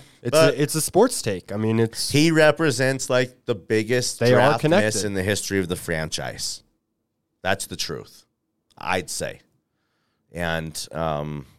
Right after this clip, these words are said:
Speaker 2: I don't know. I'm okay with Bradley Chubb. I'm not mad at him. But I'm disappointed it didn't all work out. I, I'm, I'm, I'm disappointed Bradley Chubb didn't turn into Von Miller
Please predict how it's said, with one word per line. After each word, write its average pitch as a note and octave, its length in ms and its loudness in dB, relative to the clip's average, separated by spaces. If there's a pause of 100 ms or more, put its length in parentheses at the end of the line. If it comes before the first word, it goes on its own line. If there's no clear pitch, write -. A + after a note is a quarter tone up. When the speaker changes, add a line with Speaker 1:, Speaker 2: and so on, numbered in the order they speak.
(1600)
Speaker 2:
I A#2 100 2
don't D3+ 140 6
know. C#3 400 4
I'm A#2 200 2
okay B2+ 320 4
with G#2+ 160 -2
Bradley F2+ 260 2
Chubb. F2 240 -2
I'm G#2 100 -2
not A#2 140 2
mad F#2+ 280 0
at D2+ 80 -6
him. C#2 240 -12 (420)
But G2+ 160 4
I'm G2 100 2
disappointed G#2+ 540 -2
it E2+ 60 -6
didn't G2 160 -2
all F2 140 2
work E2+ 240 -2
out. A#2 240 0
I, G#2+ 80 2
I'm, A2 560 -2
I'm, G#2 320 -4 (260)
I'm A2 200 -2
disappointed B2 600 -2
Bradley A2 300 2
Chubb F#2 420 0
didn't G#2 220 -8
turn A2+ 140 -4
into G#2+ 160 -2
Von G2+ 320 0
Miller C3 440 0